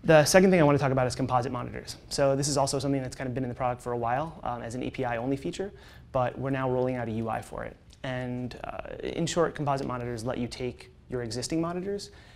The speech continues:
and combine them with new notification rules to hopefully reduce alert floods and give you more meaningful, uh, and useful notifications. And I think the best way to talk about them is to just show a couple of use cases. So let's say I have two monitors,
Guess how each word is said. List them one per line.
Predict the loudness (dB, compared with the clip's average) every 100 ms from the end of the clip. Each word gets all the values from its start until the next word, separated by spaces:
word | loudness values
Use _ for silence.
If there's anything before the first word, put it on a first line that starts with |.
| -10 -4
and | -4
combine | 0 0 0 0
them | 0 -4 -2
with | -2 -2 -2
new | 0 0
notification | 0 -4 -6 -2 -2
rules | -2 -4 -6
to | -4 -2
hopefully | -2 -6 -4 -4 -4 -8 -18 -20 -20 -10
reduce | -4 0 0 0 -4
alert | -4 -4 -4
floods | -4 -4 -4 -6
and | -6 -4
give | -2
you | -2
more | -2 -4
meaningful, | -4 -4 -4 -2 -2 -4 -10 -12
uh, | -12 -12 -10
and | -8 -6 -6
useful | -6 -6 -6
notifications. | -6 -10 -12 -12 -12 -14 -16 -18 -20 -20 -20 -4
And | 0
I |
think | 4
the | 4
best | 4 2
way | -2 -2 -2
to | -6 -8 -8
talk | -6 -6
about | -2 -2
them | 0 -2 -4 -6
is | -8
to | -6
just | -6 -2
show | -2 -4
a |
couple | -6 -8
of | -8
use | -8 -10
cases. | -12 -14 -12
So | -4 0 2 0 -6 -20 -20 -20 -20 -20 -20 -20 -20 -6 4
let's | 8
say | 10
I | 8
have | 6
two | 4
monitors, | 4 2 -4 -6 -8